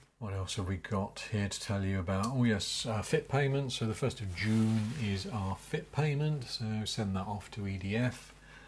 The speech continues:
and then they, uh, very quickly respond and pay us, which is nice. So in the th-, two or three days.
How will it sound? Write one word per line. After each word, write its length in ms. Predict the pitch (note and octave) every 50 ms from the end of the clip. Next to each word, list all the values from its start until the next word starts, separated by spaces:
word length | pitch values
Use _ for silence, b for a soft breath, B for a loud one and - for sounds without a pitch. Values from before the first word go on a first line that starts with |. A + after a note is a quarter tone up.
| B B B B B
and 100 | F#2 F2 E2+
then 220 | F#2 F#2 F2+ F#2
they, 360 | F#2+ F#2+ F#2 F#2 F#2 F#2+ F#2+ - - - - - - - - - A#3 B3+ - -
uh, 200 | D3 G#2+ F#2+ F#2
very 180 | G2 D#3 F3+
quickly 540 | - - - F#2 - - F#2+ F2+ F#2 G2 A2+ G3 - - - -
respond 640 | C3+ A2+ G#2+ - - - B2 B2 B2+ C3+ C3+ B2+
and 380 | A#2+ A#2 A2 G2+ G2+ G2+ G2 F#2
pay 240 | - - F#3+ A#2+ F2+
us, 260 | - - - - -
which 200 | A#2 G2+ - -
is 140 | G#2+ F2+ -
nice. 300 | G#2+ G#2+ B2+ F3 E3+ D#3
So 160 | - - F#2+
in 180 | F#2 F2+ F#2 F#2
the 100 | F2 E2+ D#2+ - - - -
th-, 240 | - - - - -
two 120 | - G#2
or 40 | F2+
three 220 | - G2+ G2+ F2+
days. 440 | E2+ G2+ G2+ G#2+ A2+ A#2 A2+ -